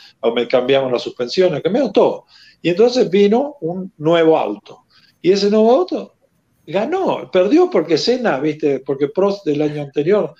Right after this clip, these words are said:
lo había tirado afuera de Senna en, en Suzuka, y Senna lo dejó en, en la primera curva y se lo llevó puesto en la, la primera o segunda curva.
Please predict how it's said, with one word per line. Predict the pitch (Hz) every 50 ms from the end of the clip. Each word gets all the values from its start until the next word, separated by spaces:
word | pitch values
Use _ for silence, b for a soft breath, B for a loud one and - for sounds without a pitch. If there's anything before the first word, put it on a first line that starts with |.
| b _ _ _
lo | 139
había | 135 139 156 143 151
tirado | - 143 151 147 143
afuera | 135 - - 160 151 143 139
de | 123
Senna | - 147 147 143 143 135 123 120
en, | 117 - - 123 127 -
en | 120 -
Suzuka, | - 160 147 - 143 139 - - - 147 135 b b b b b _ _
y | 151 151
Senna | 143 - - _ 190 170
lo | 156 156 147 147
dejó | 151 147 139 - 196 190 185
en, | 175 165 165 b b b b b _ _
en | 156 147 147
la | 147 147
primera | - 156 170 175 185 185 175
curva | 180 214 240 247 226
y | -
se | - - 135
lo | 131 123
llevó | 120 135 135 147 147 151
puesto | - 160 170 170 170 - - 127
en | 120
la, | 120 113 110
la | 110 - _ - - - _ _ - _
primera | - 131 131 175 185 160
o | 127
segunda | - 135 131 127 127 127
curva. | - 247 233 160 101 -